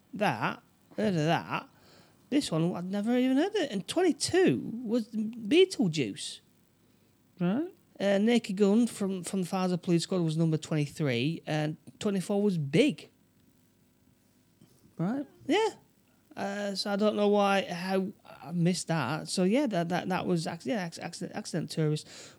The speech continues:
Speaker 1: was at number, uh, number one. Uh, number fifteen.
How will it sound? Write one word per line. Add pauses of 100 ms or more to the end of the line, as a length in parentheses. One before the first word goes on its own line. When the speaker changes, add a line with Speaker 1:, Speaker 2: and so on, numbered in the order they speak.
Speaker 1:
was (100)
at
number, (100)
uh, (220)
number
one. (320)
Uh,
number
fifteen.